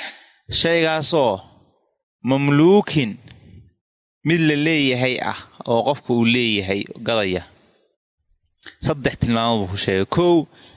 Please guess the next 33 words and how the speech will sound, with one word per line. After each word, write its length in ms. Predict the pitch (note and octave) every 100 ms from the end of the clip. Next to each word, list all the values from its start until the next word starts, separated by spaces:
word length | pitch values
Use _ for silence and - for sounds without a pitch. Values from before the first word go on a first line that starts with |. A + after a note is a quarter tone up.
| _
beecu 340 | - D3 A#2+ B2+
waa, 120 | A#2
shayga 320 | - D#3+ C3+
la 100 | B2+
gadayaa 300 | B2+ C#3 B2+
waa 100 | B2
inuu 160 | C3 B2+
yahay, 200 | A#2 A#2
hee, 220 | C3 A2 F#2 _ _ _ _ -
daahir 460 | - A#2 A#2 A2 G#2
waa 160 | G2+
inuu 220 | G2+ G2
yahay 140 | F#2 F2+
horta. 220 | F#2 - - -
Xagga 180 | - B2+
maxaa 240 | B2+ C#3
ku 80 | C3+
baxay? 300 | C#3 B2+ C#3 C#3 _ _ _ _ _ _ _ _ -
Shaygii 540 | - D#3 D3 C3 B2+ -
asalkiisu 720 | - - B2 - B2+ A#2+ A#2+
najaasada 580 | A2+ G#2+ A2+ A2+ C3+ B2+
ahaa, 260 | B2+ C3+ C3+
hee, 240 | C#3+ C#3 G#2+ - _ _ _ _ -
lama 260 | G#2 G#2+
gadi 280 | G2+ G2 F#2+
karo. 340 | - G2+ F#2 F#2 - - _
Warkaa 220 | A#2 B2
ma 120 | B2 A#2+
ku 80 |
dhacay? 260 | A#2+ F#2 F2 _ _ _ _ _ _ _ _ _ -
Khamradii 680 | - B2 A2+ B2+ B2+ G#2+ G2
oo 140 | F#2+
kaleeto. 380 | - G2+ - G2+